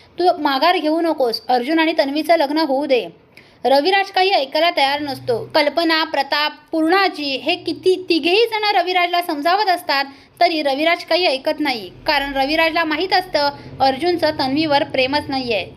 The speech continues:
जर अर्जुन आणि तन्वीचं लग्न झालं आणि उद्या काही त्यांच्यात मोठी भांडणं झाली, तर अर्जुन हा तन्वीला सोडून देखील देऊ शकतो. त्यामुळे असा प्रेम नसलेल्या माणसांचं लग्न लावून देणं त्याला योग्य वाटत नाही.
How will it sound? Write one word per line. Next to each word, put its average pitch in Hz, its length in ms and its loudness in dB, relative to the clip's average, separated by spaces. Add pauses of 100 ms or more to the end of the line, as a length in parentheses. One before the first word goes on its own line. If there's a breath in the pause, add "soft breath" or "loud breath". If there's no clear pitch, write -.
जर 302 200 0 (760 loud breath)
अर्जुन 302 320 2
आणि 466 200 0
तन्वीचं 392 380 0
लग्न 339 280 0
झालं 349 240 0
आणि 285 380 -2
उद्या 311 240 0
काही 381 220 0
त्यांच्यात 359 360 -2
मोठी 320 220 -2
भांडणं 311 400 0
झाली, 302 340 0 (380 loud breath)
तर 311 220 2 (280 loud breath)
अर्जुन 285 340 0
हा 330 200 0
तन्वीला 311 500 -2
सोडून 320 340 -2
देखील 339 260 -2
देऊ 294 180 0
शकतो. 269 420 -4
त्यामुळे 311 420 0
असा 262 260 -2
प्रेम 392 440 -2
नसलेल्या 359 420 -2
माणसांचं 302 600 -2
लग्न 277 220 0
लावून 359 320 0
देणं 320 300 -2 (320 loud breath)
त्याला 302 180 0
योग्य 269 320 -2
वाटत 277 300 -2
नाही. 233 280 -6